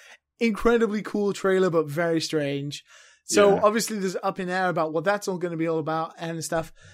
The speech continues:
Speaker 1: And then obviously Metal Gear is still Konami's and is still going.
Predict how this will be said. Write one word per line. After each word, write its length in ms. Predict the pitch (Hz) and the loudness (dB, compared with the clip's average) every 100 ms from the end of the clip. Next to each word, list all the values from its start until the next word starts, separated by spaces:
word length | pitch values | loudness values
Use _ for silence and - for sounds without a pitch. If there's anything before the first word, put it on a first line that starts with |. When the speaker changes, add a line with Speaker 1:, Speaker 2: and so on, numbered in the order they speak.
| - 185 | -14 -4
Speaker 1:
And 120 | 185 | 0
then 100 | 208 | 4
obviously 500 | 240 262 254 220 208 - _ - | 4 4 2 0 -2 -10 _ -2
Metal 320 | 208 330 294 | 4 4 6
Gear 340 | 202 185 247 262 | 4 4 0 -2
is 320 | 220 220 269 226 | -2 -2 -6 -10
still 320 | - 190 190 | 0 2 2
Konami's 540 | 190 190 190 208 240 220 | 0 -4 -2 0 -2 -2
and 100 | 170 | -4
is 120 | 156 | -4
still 220 | - 190 | 0 0
going. 340 | 175 185 214 | 2 -2 -2